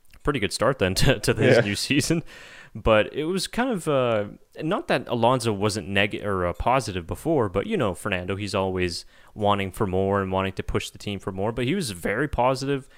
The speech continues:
Speaker 1: a lot of positive reinforcement. So it's good, good to see from, from him and Alpine. And as we see now with Perez and with Vettel, after the five race mark,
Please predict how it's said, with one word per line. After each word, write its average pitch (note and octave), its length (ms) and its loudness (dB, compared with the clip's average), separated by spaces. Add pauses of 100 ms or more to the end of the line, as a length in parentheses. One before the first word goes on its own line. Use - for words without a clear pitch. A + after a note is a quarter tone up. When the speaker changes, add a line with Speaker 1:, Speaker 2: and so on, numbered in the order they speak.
(200)
Speaker 1:
a - 80 -8
lot A2 280 2
of C3 80 -4
positive C3 480 0
reinforcement. A#2+ 680 -4
So A2 240 0
it's - 220 -4
good, - 340 -2
good C#3 200 -2
to B2+ 40 -4
see B2+ 240 -4
from, G2+ 260 -6
from G2+ 200 -8
him G#2 240 -2
and F#2+ 120 -4
Alpine. G#2 540 -4 (420)
And G#2 360 -2
as C#3 200 -2
we D3+ 120 4
see E3+ 260 -2
now B2+ 140 0
with F#2 160 -2
Perez B2 500 0
and G2 140 -4
with F2+ 120 -8
Vettel, C3 440 0
after F3+ 240 -4
the F3+ 80 -4
five E3 360 -2
race D#3+ 300 -2
mark, C#3+ 380 -2